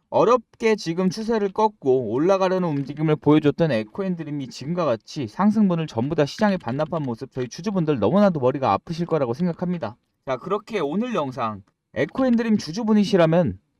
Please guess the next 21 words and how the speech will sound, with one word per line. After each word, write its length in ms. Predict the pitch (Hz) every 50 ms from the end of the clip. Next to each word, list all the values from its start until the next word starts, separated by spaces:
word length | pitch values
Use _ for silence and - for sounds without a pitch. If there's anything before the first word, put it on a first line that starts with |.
| _ _ _
주식 300 | - - 139 170 208 -
투자를 260 | - 196 208 196 185
하시는 320 | 190 220 - - 254 247 220
분이라면 540 | 202 160 127 117 107 107 110 98 92 101 - -
꼭 180 | - 226 220
끝까지 500 | - 240 220 - 247 226 185 151 101 98 _ _
집중해서 540 | - - 135 - - 180 180 175 170 175 160
시청해 380 | - - - 226 214 208 208
주셔야 340 | 185 160 135 151 170 151 156
하는데요. 500 | 180 196 202 185 143 135 139 135 87 - - - - - _ _ _
자, 180 | - 143 131
지금부터의 960 | - - - 156 185 196 247 254 240 233 214 214 - 214 180 156 160 165 123 104
시장 320 | - - - 202 233 220 214
흐름, 340 | 202 180 214 226 220 208 202 -
움직임, 540 | - - 139 147 151 180 190 147 107 92 92
흐름 360 | - - - 135 208 139 90 - _ - - - - -
어떻게 500 | 101 123 139 - - 226 220 - 226 202
가져갈지, 800 | - - - - 185 180 175 147 131 - - - 170 110 98 101 _ -
그에 160 | - 170 190
따른 340 | 180 180 175 170 170 170 160
대응을 540 | - 123 135 156 156 135 123 127 120 107